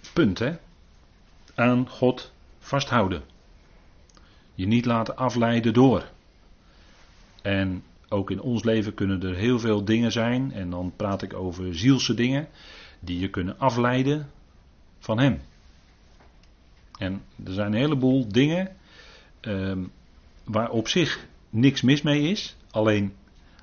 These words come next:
op het moment dat je daardoor te veel laat afleiden, laat je daardoor te veel afleiden. En dat zijn, eh, zielse dingen.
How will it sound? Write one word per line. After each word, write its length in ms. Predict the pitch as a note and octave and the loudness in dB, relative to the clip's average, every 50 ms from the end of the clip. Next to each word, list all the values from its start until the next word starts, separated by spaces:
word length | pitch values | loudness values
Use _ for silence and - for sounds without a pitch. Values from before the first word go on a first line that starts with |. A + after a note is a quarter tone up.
| - - | -10 -6
op 100 | A2 G2 | -4 -2
het 100 | F#2+ G2+ | 0 2
moment 360 | G2+ B2+ D3+ D#3 C#3+ B2 G#2+ | 4 4 6 6 6 4 4
dat 200 | A2 A2 G#2+ - | 4 2 2 0
je 120 | - A2+ | 0 2
daardoor 420 | G2+ G#2+ G#2 G#2+ G#2 G#2 G2+ G2 F#2+ | 2 2 2 2 2 2 0 0 -2
te 120 | - G#2+ | -4 -4
veel 300 | F#2+ A#2 A#2 A2 G2 G#2 | 0 2 2 2 2 0
laat 260 | G#2 G#2 F#2+ F#2+ G2 | 0 -2 -4 -4 -4
afleiden, 640 | C3 B2+ B2+ A#2+ B2 G2 F2+ F#2+ G2+ B2 C3+ D3+ - | -4 -4 -4 -4 -4 -4 -4 -4 -6 -6 -8 -10 -10
laat 240 | - C3 C3 G#2+ - | -6 -4 -4 -4 -4
je 80 | - G2 | -4 -4
daardoor 280 | F#2+ E2+ E2 E2+ E2+ | -4 -4 -4 -4 -6
te 100 | D#2+ F#2 | -6 -6
veel 160 | F2+ F2+ F2 F#2+ | -6 -4 -4 -4
afleiden. 400 | A#2 B2+ C3 C3+ C3 A2+ F#2 E2 D2 - - - - - - - - - - - - - - - - - - - - | -4 -4 -4 -6 -8 -8 -12 -14 -18 -20 -20 -20 -20 -20 -20 -20 -20 -20 -20 -20 -20 -20 -20 -20 -20 -18 -14 -10 -6
En 100 | C3+ A2+ | -4 -4
dat 160 | G2 F2 - | -4 -4 -6
zijn, 280 | - - E2+ D#2+ D2+ D2 | -6 -6 -6 -6 -8 -12
eh, 220 | D2+ D#2 D#2+ F2+ E2 | -12 -12 -12 -12 -10
zielse 400 | - - B2 A2+ G2+ - - F2 | -4 0 0 0 0 0 -4 -6
dingen. 260 | G#2+ D3 F3 D#3+ | -6 -6 -6 -6